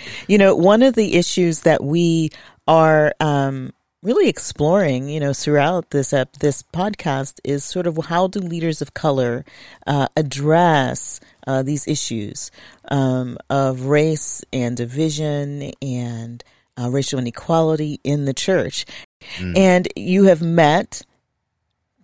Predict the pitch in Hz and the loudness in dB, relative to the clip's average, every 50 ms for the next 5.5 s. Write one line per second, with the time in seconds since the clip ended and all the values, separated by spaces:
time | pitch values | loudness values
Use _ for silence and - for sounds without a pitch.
0 | _ - 190 170 156 - - 165 147 165 160 151 151 151 151 151 151 151 147 - | _ 2 4 4 4 2 -2 -2 0 2 2 2 0 0 0 0 0 0 0 -2
1 | - 147 135 - - - 156 131 139 175 220 302 - - - - - 90 104 107 | -4 -6 -6 -4 -2 0 2 2 2 0 -2 -4 -8 -6 -2 0 0 2 2 2
2 | 113 - 160 160 160 - - - 208 233 262 254 214 180 170 - - 170 160 156 | 0 0 0 -2 -2 -2 -2 0 2 4 6 6 6 4 4 2 -2 -4 -2 -2
3 | 156 147 143 147 165 185 185 170 160 - - - - 240 - - 175 170 170 170 | -4 -6 -6 -4 -4 -4 -4 -6 -6 -8 -8 -10 -10 -6 -2 -2 0 0 -2 -4
4 | - 160 160 180 196 208 196 180 175 151 156 160 151 156 - - 160 156 - 185 | -4 -4 -4 -2 -2 -2 -2 -2 -2 -4 -4 -4 -8 -8 -4 -2 -2 -2 -2 -4
5 | 170 147 127 135 147 180 196 - - | -4 -2 0 0 -2 -2 -4 -8 -12